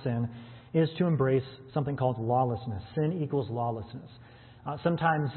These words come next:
in, uh, doctrines classes, they'll have you just remember that. What is sin? Sin is lawlessness, and you have to kinda mention that verse. But this specific word that John uses, that Greek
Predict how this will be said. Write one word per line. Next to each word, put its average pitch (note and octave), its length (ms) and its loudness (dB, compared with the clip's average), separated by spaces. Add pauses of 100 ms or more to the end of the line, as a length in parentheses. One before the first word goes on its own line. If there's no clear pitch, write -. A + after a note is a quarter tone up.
(100)
in, C#3+ 260 0
uh, B2+ 220 2
doctrines C#3+ 400 2
classes, B2+ 380 -2
they'll C3+ 220 0 (260)
have D3+ 140 2
you D3+ 80 4
just D3 180 2
remember C#3+ 320 4
that. A#2+ 180 0
What D3 140 8
is E3 160 4
sin? F#3 360 4
Sin F3+ 120 4
is D#3+ 100 4
lawlessness, D3 560 4
and C3+ 80 0
you B2+ 60 2
have B2+ 140 0
to B2 120 0 (300)
kinda C#3+ 260 0
mention C#3+ 300 0
that B2+ 180 0
verse. A#2 260 0 (840)
But F#3 240 6
this F3 200 2
specific A#3+ 400 4
word E3+ 360 6
that D3 120 4
John D3+ 280 4
uses, C3+ 340 4
that D#3 220 4
Greek E3+ 220 6